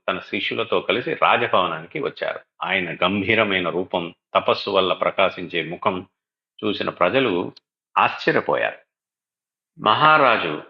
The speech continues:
దశరథుడు మహర్షిని గౌరవంగా ఆహ్వానించి తన సింహాసనానికి సమీపంలో ఆసనం ఏర్పాటు చేయించారు. "స్వామి, మీ రాక మా అయోధ్యకు ఒక గొప్ప గౌరవం.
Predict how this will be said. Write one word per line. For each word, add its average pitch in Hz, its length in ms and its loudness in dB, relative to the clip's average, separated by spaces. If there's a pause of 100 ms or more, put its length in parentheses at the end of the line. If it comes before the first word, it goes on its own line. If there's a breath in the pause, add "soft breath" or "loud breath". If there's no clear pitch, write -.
(140)
దశరథుడు 98 600 0
మహర్షిని 90 520 0 (240)
గౌరవంగా 98 640 4
ఆహ్వానించి 98 880 0 (520)
తన 120 100 2
సింహాసనానికి 107 840 -2
సమీపంలో 101 880 -4
ఆసనం 92 480 2
ఏర్పాటు - 480 -2
చేయించారు. - 420 -8 (1000)
"స్వామి, 85 520 0 (360)
మీ 120 220 4
రాక 101 320 2 (360)
మా 107 380 4
అయోధ్యకు 107 520 0
ఒక 90 180 -2
గొప్ప 85 500 -2
గౌరవం. 85 520 0